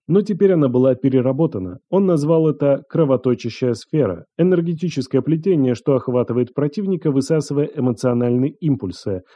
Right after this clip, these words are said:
подавляя желания, обнажая страхи. Чем слабее разум, тем быстрее он сдается, чем сильнее, тем опаснее отклик. Именно на этой технике он планировал ловить тех самых злобных духов, не позволяя им разрушить сознание носителей.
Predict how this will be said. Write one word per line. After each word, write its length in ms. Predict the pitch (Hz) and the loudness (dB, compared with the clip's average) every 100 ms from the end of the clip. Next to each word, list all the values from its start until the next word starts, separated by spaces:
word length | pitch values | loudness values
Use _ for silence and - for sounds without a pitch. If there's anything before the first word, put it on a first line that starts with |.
| _ | _
подавляя 480 | 180 180 147 131 113 | -4 0 2 2 2
желания, 480 | 107 135 190 180 160 | 0 0 0 0 -2
обнажая 560 | 160 113 104 98 120 | -4 -4 -2 -2 -2
страхи. 500 | 104 - 101 - 151 - _ _ _ | -4 -6 -8 -10 -18 -20 _ _ _
Чем 140 | - 202 | -2 0
слабее 380 | 175 151 143 131 | 2 4 4 4
разум, 380 | 175 170 180 | 2 0 -2
тем 180 | 156 151 | 0 0
быстрее 400 | 127 123 139 151 - | 0 0 0 -2 0
он 200 | 123 110 | -2 0
сдается, 600 | 113 127 151 - - 95 | 0 0 0 -4 -10 -8
чем 220 | - 117 | -2 -2
сильнее, 440 | 104 120 170 185 | 0 0 0 0
тем 200 | 156 160 | 0 0
опаснее 500 | 151 127 117 - 120 - | 0 0 -2 -2 -6 -2
отклик. 480 | 120 - 101 95 - _ _ - | -4 -4 -8 -10 -12 _ _ -4
Именно 300 | 185 170 165 | 2 4 4
на 160 | 151 | 2
этой 220 | 135 123 120 | 0 0 -2
технике 500 | 190 196 165 139 151 | -2 -2 -4 0 -2
он 100 | 156 | 0
планировал 540 | 147 139 147 139 135 | 0 2 2 0 2
ловить 360 | 123 120 160 156 | 2 2 -2 0
тех 200 | 131 - | -2 0
самых 360 | 135 135 120 | 0 2 0
злобных 460 | 117 120 117 131 123 | 2 0 2 0 0
духов, 420 | 160 151 - 101 | 0 2 0 -2
не 120 | 113 | -2
позволяя 400 | 110 113 147 175 | -2 -2 0 -2
им 260 | - 143 151 | -2 -2 0
разрушить 540 | 131 104 131 135 143 | 0 0 -2 -2 -4
сознание 460 | 123 98 98 98 98 | -4 -2 -2 -2 -4
носителей. 540 | 101 - 127 92 92 | -4 -6 -10 -10 -12